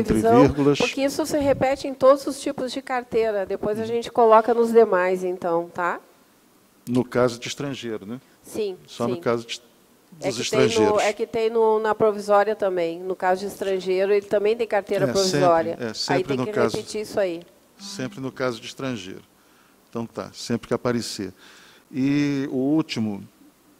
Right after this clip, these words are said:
Speaker 2: é, é, o último destaque aqui anotado é o, no artigo vinte e nove, essa resolução entra em vigor em sessenta dias. Eu tava aqui pensando, Gislaine,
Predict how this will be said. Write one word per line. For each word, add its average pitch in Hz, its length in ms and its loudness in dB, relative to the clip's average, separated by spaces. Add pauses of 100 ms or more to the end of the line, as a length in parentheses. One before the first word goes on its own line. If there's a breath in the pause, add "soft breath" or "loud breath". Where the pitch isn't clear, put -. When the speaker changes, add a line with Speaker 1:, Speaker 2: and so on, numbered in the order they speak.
(180)
Speaker 2:
é, 110 760 -6
é, - 40 -8
o - 120 -2
último 127 280 6
destaque 127 540 4
aqui 147 420 -2
anotado 127 600 4
é 139 40 10
o, 143 60 6
no 135 300 6
artigo 113 360 0
vinte 127 280 -6
e 123 40 0
nove, 110 520 4 (400 loud breath)
essa 120 200 2
resolução 120 600 4
entra 120 200 0
em 120 40 2
vigor 110 640 6 (100)
em 117 100 -2
sessenta 131 680 2
dias. 107 800 0 (640 soft breath)
Eu 131 80 -10
tava 151 260 -2
aqui 139 160 -4
pensando, 139 500 -6
Gislaine, 117 440 -4